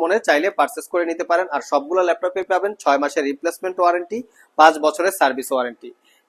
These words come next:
নেক্সট যে ল্যাপটপটা দেখাবো, এই ল্যাপটপটার প্রিভিয়াস প্রাইস ছিল চব্বিশ হাজার পাঁচশো টাকা, এটা দুই হাজার টাকা ডিসকাউন্ট পাবেন, বাইশ হাজার পাঁচশো টাকা। মডেল হচ্ছে Lenovo ThinkPad টি ফোর সিক্স জিরো, মডেলটা দেখিয়ে দিচ্ছি, টি ফোর সিক্স জিরো।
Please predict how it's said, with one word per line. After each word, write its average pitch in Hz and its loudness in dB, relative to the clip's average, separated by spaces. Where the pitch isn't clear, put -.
নেক্সট - 2
যে 233 6
ল্যাপটপটা 208 4
দেখাবো, 196 2
এই 175 2
ল্যাপটপটার 202 2
প্রিভিয়াস 190 2
প্রাইস 185 2
ছিল 196 4
চব্বিশ 208 2
হাজার 175 4
পাঁচশো 147 -2
টাকা, 120 -4
এটা 170 0
দুই 170 4
হাজার 175 0
টাকা 180 -2
ডিসকাউন্ট 180 -2
পাবেন, 165 2
বাইশ 139 -2
হাজার 156 -2
পাঁচশো 151 -2
টাকা। 143 -2
মডেল 165 4
হচ্ছে 196 0
Lenovo 185 2
ThinkPad 180 2
টি 196 -4
ফোর 202 6
সিক্স 156 0
জিরো, 131 -2
মডেলটা 156 0
দেখিয়ে 160 -2
দিচ্ছি, 131 -10
টি 156 -6
ফোর 165 -2
সিক্স 143 -4
জিরো। 143 -2